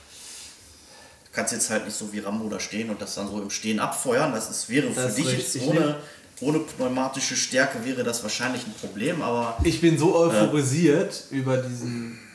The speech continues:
Speaker 2: also auch so voller Adrenalin, dass ich das einfach abnehmen da, die, das
Speaker 1: Ja,
Speaker 2: leichte
Speaker 1: nimm's mit,
Speaker 2: Maschinengewehr.
Speaker 1: nimm's mit. Kannst du ruhig mitnehmen, ist kein Problem.
Speaker 2: So.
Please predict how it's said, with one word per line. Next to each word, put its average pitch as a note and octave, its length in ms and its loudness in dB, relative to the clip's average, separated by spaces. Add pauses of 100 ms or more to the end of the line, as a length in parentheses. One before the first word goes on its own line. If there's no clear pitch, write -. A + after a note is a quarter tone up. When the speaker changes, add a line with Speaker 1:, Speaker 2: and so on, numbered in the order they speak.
(300)
Speaker 2:
also A#2+ 180 -4
auch B2 160 -2
so C3+ 140 -4
voller D3+ 320 0
Adrenalin, C3+ 500 -2
dass B2 160 0
ich B2 140 -8 (340)
das A2 220 -6
einfach A#2+ 320 -10 (420)
abnehmen G#2+ 520 -10
da, G2+ 180 -8 (100)
die, F#2+ 200 -10 (280)
das - 400 -4
Speaker 1:
Ja, - 60 0
Speaker 2:
leichte C#4 260 0
Speaker 1:
nimm's B3+ 240 0
mit, A3+ 160 0
Speaker 2:
Maschinengewehr. - 440 -4
Speaker 1:
nimm's G#2+ 180 0
mit. - 80 -8
Kannst D3 220 -4
du C#3 40 -8
ruhig C3+ 160 -4
mitnehmen, - 320 -8
ist - 160 -14
kein A2 120 -12
Problem. - 280 -12 (240)
Speaker 2:
So. G#2 220 -8